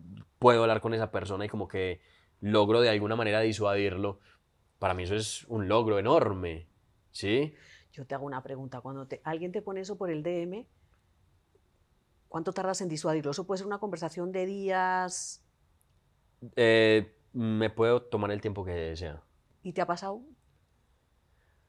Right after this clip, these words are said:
Speaker 2: que de repente ese personaje ya no aparece y luego te enteras que se suicidó? ¿O, o eso no te ha pasado aún?
Speaker 1: Una vez una chica me escribió,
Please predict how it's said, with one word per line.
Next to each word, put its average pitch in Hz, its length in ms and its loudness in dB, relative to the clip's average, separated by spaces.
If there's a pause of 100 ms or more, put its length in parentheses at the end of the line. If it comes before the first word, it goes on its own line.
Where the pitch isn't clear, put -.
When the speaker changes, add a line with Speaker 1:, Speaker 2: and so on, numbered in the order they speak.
Speaker 2:
que 190 120 -2
de 175 80 2
repente 180 360 0
ese 202 120 -6
personaje 180 460 -6
ya 180 120 0
no 185 120 -2
aparece 180 560 0
y 180 80 -6
luego 175 200 -2
te 180 100 -6
enteras 175 280 -8
que 180 100 -10
se 180 120 -14
suicidó? 175 500 -8
¿O, 160 220 -6
o 165 80 -4
eso 165 160 -4
no 170 80 -6
te 165 80 -6
ha - 20 -2
pasado 160 240 -6
aún? 139 320 -8 (1300)
Speaker 1:
Una 151 260 4
vez 156 140 6
una 147 140 4
chica 143 220 -2
me 135 80 0
escribió, 120 720 2